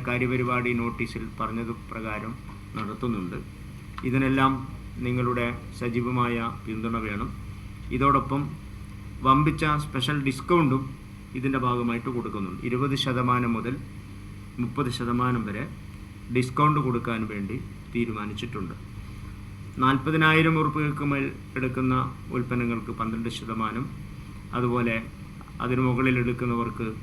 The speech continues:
പതിനാറ് ശതമാനം, ഇതുപോലെ തന്നെ മാട്രസ് സീരീസിലും ഈ തരത്തിലുള്ള വലിയ ഡിസ്കൗണ്ട് സ്പെഷ്യൽ കൂടി ന-, ആ,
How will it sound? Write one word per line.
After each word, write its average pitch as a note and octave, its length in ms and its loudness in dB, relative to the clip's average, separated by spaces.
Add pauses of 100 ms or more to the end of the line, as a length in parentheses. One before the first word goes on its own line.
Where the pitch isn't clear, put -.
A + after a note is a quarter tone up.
(420)
പതിനാറ് A#2 440 0
ശതമാനം, A2+ 440 -2 (640)
ഇതുപോലെ C#3 340 6
തന്നെ C3+ 200 2
മാട്രസ് B2+ 400 2
സീരീസിലും A#2+ 480 0 (840)
ഈ A#2+ 120 0
തരത്തിലുള്ള B2 540 -2 (340)
വലിയ A#2 180 -2 (120)
ഡിസ്കൗണ്ട് B2 520 -2 (840)
സ്പെഷ്യൽ B2+ 340 -4 (100)
കൂടി A#2 240 -2 (760)
ന-, A#2 180 -2 (140)
ആ, - 20 -2